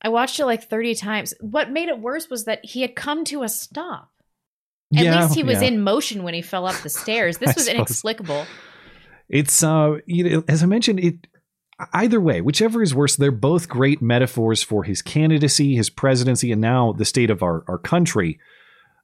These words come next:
Speaker 2: uh, and specifically the state of our economy. It's just a completely ridiculous and unnecessary self-inflicted
Speaker 1: <laughs>
Speaker 2: fall,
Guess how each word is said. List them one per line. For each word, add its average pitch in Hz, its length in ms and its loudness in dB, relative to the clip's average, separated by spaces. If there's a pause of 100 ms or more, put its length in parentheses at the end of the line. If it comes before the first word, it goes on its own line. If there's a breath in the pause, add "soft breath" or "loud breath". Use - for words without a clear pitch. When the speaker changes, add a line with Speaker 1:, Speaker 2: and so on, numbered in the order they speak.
Speaker 2:
uh, 95 280 2
and 110 80 2
specifically 277 500 2
the 180 80 2
state 185 200 2
of 170 80 -2
our 160 80 2
economy. 139 420 0
It's 98 100 -2
just - 200 0
a 139 80 2
completely 208 680 -2
ridiculous 143 840 2
and 120 200 0 (100)
unnecessary 131 840 2
self-inflicted 117 760 0
Speaker 1:
<laughs> - 80 -16
Speaker 2:
fall, 90 400 -2